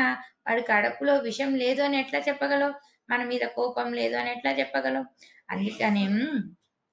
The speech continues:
అట్లాంటి వాళ్ళు చాలా ప్రమాదకరమైన వారు. ఎట్లా పాము,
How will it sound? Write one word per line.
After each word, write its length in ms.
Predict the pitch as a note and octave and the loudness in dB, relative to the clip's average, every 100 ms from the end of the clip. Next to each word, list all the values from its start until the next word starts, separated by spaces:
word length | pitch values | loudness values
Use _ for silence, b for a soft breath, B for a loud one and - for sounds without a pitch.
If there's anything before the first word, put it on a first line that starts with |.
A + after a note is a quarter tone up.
| - | -10
అట్లాంటి 520 | E3 F3 A#3 B3 D4 D4 | -8 2 4 4 2 2
వాళ్ళు 480 | C4+ A3+ G3 G3+ G3+ | 4 4 0 -4 -6
చాలా 440 | F#3+ E3+ F#3 C4 F4 B B B _ | -6 -4 0 0 0 B B B _
ప్రమాదకరమైన 840 | G3+ G3 A3+ C4+ C#4 B3 A#3 G#3+ G3 | -6 -2 0 2 2 0 -2 -4 -6
వారు. 440 | F#3+ F3 F3+ F#3 - | -6 -4 -4 -6 -8
ఎట్లా 460 | G3 B2 B2+ C3 C3+ B B - | -8 -2 0 0 -4 B B -6
పాము, 680 | F#3+ G3+ A#3+ C4 C4 A#3+ | -2 2 4 4 2 -2